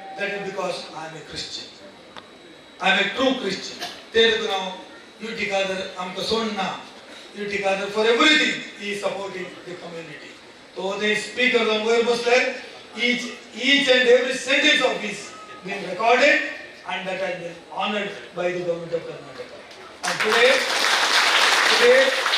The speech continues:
we are very happy that our own man who is sitting in the place of the chairman as a speaker, and he is giving the best of the best decisions by sitting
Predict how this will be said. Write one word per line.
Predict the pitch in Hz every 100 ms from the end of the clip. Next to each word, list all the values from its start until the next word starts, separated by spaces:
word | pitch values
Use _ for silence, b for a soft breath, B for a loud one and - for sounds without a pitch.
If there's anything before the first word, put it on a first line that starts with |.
| -
we | 202
are | 202 220
very | 254 262
happy | 240 - 233
that | 220 208 - - - - 190
our | 233 277
own | 320 320 262
man | 240 - - - - -
who | 220 233
is | 220 -
sitting | 294 220 - - - - - -
in | 220 214
the | 208
place | 214 240 240
of | 214 196
the | 196 175 - - -
chairman | - 208 214 233 254 - -
as | 180 175
a | 170
speaker, | - 277 277 277 269 - - - -
and | 190 190
he | 190 185 214 208 220
is | 233 - - - - - - 185
giving | 208 202
the | 185 160
best | 240 247
of | 202
the | 196
best | - 277 285 285 - - - 180
decisions | 214 226 - 214 202 - - - -
by | 190
sitting | 185 202 196 180